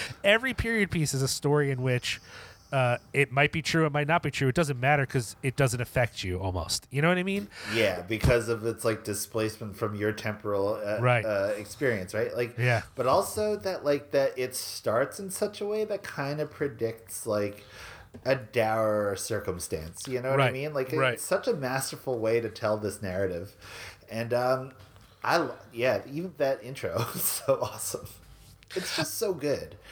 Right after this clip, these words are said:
Speaker 1: Yeah,
Speaker 2: And
Speaker 1: it
Speaker 2: to
Speaker 1: is.
Speaker 2: put the, yeah, no,
Speaker 1: Go ahead,
Speaker 2: like,
Speaker 1: go ahead.
Speaker 2: yeah. It's one of those movies wherein the characterization of the people in the movie seems very effortless. That, uh, it's not so much on the nose, but it's definitely up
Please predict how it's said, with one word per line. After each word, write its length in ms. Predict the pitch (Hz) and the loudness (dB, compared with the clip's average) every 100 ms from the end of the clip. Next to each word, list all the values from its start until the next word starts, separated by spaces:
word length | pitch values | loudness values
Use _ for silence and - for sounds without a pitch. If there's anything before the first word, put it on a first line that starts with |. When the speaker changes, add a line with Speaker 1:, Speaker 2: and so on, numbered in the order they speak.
| - | 0
Speaker 1:
Yeah, 280 | 151 147 | 4 6
Speaker 2:
And 80 | 233 | 6
Speaker 1:
it 60 | 160 | 4
Speaker 2:
to 120 | 170 | 4
Speaker 1:
is. 100 | 156 | 4
Speaker 2:
put 160 | 349 - | 2 2
the, 160 | - - - | 0 -2 -10
yeah, 420 | 160 139 98 92 - | -2 0 0 -2 -6
no, 140 | 113 | -2
Speaker 1:
Go 40 | 98 | 2
ahead, 220 | 165 131 | 4 4
Speaker 2:
like, 100 | 143 | 6
Speaker 1:
go 60 | 143 | 6
ahead. 160 | 139 | 6
Speaker 2:
yeah. 160 | - 175 - - - - - - - | 4 0 -4 -16 -20 -16 -14 -14 -6
It's 200 | 180 196 208 | -2 -2 0
one 140 | 285 | -2
of 80 | 370 | 0
those 180 | 381 170 | -2 -2
movies 400 | 165 160 160 143 | -6 -2 -2 2
wherein 680 | 147 139 139 139 139 117 - | 2 4 0 -4 -8 -16 -6
the 140 | 131 | -2
characterization 1000 | 127 143 127 131 170 143 120 117 - 127 | 0 0 0 0 -2 -2 0 -2 -4 -2
of 220 | 120 117 | -2 0
the 80 | 104 | -4
people 380 | 98 110 107 117 | -6 -4 2 2
in 80 | 107 | 2
the 80 | 98 | -2
movie 320 | 98 101 123 | -2 -2 -4
seems 480 | - - 131 131 110 | -4 -6 -6 -6 -6
very 640 | 90 107 107 113 113 - | -4 0 2 2 -2 -6
effortless. 800 | - 98 - 92 - - - - - - - - - | -4 -4 -4 -8 -8 -8 -6 -8 -12 -16 -14 -14 -4
That, 240 | 139 131 | 2 4
uh, 240 | 135 135 135 | 4 2 2
it's 220 | 160 156 | -2 -2
not 220 | 208 220 | -2 0
so 100 | 233 | 0
much 220 | 220 208 185 | 0 2 0
on 140 | 165 | 0
the 80 | 151 | 0
nose, 500 | 127 127 170 214 - | 2 2 2 0 -4
but 160 | 170 | -2
it's 180 | 151 - | -2 -2
definitely 420 | - 127 - 120 | 2 0 0 0
up 220 | 113 - | 2 0